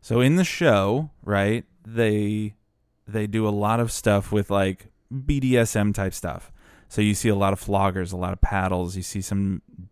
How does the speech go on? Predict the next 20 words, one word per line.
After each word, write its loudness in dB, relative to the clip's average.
dominatrix -2
type -4
stuff. -6
But 4
you've 4
also 4
got, 0
uh, -4
like, -6
role -2
playing, -6
and -2
you've -8
got -4
some -2
just, -2
like, -4
relaxation -4
type -8
stuff, -12